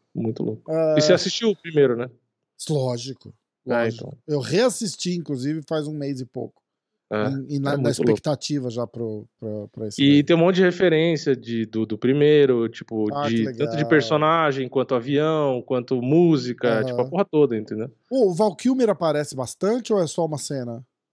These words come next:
Speaker 1: É, não, ele, tem uma cena que é ele e o Tom Cruise realmente que tem
Speaker 2: Ah,
Speaker 1: a
Speaker 2: tá,
Speaker 1: cena
Speaker 2: tá, tá.
Speaker 1: deles e tal, então aparece ele ali. E, só que não aparece muito, porque ele não fala, né? Tipo assim,
Speaker 2: Ele tá com um
Speaker 1: é,
Speaker 2: problema foda, né? Eu
Speaker 1: é,
Speaker 2: vi,
Speaker 1: ele tem um
Speaker 2: diz que
Speaker 1: câncer, né?
Speaker 2: editaram. É,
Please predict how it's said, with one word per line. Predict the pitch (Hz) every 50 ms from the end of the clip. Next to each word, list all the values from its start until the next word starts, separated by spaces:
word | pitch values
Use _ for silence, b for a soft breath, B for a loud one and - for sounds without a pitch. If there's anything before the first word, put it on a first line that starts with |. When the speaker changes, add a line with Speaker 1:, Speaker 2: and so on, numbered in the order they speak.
| _ _ _ _ _ _ _ _ _ _ _ _ _ 302 294 -
Speaker 1:
É, | 190 202 185 190 185 185 180 - - - - - _ _ -
não, | 269 - 226 170
ele, | 147 156 151 151 151
tem | 147 - 180
uma | 196 202 185
cena | - - 165 165 185 208 196
que | - -
é | 147 147
ele | 135 135 135 135 139 147 160 190 196 214 202
e | 175
o | 160
Tom | - 170 156
Cruise | 151 - - 135 135 131
realmente | 135 139 131 127 127 123 -
que | - 131 110
tem | - - 139 160 175
Speaker 2:
Ah, |
Speaker 1:
a | 151
Speaker 2:
tá, | -
Speaker 1:
cena | - 156 139 131 139 143 139 131
Speaker 2:
tá, | 123
tá. | 127 120
Speaker 1:
deles | 123 127 131 135 143 147 160 165 151 135 131
e | 123
tal, | _ - 117 113 113 120 131 147
então | 143 - 139 127
aparece | 123 - 139 131 127 135 131 - -
ele | 127 127
ali. | 123 113 110 110 117 131 190 226 - b b b b b b b b b b b - -
E, | 131 131 135 135 135 135 135 131 131 127 127 123
só | - - 147
que | - 185
não | 185
aparece | 170 202 196 - 269
muito, | 262 285 277 - - 160
porque | 165 151
ele | 160 160 165
não | 185 202
fala, | 190 - 175 208 226 208 165
né? | 139 143 151 151
Tipo | - - - 139
assim, | 127 - - -
Speaker 2:
Ele | 175 160 160 -
tá | - -
com | -
um | -
Speaker 1:
é, | 107
Speaker 2:
problema | - - 151 165 170 175
foda, | - - - 160 160 165 170 147 147 147
né? | 160 160
Eu | 156 147
Speaker 1:
é, | -
Speaker 2:
vi, | 143 160
Speaker 1:
ele | 156 139
tem | 160 156 147
um | 151
Speaker 2:
diz | - -
que | -
Speaker 1:
câncer, | 151 160 165 - - 131
né? | -
Speaker 2:
editaram. | 143 143 151 135 143 139 135 135
É, | 139 135 131 135 139 131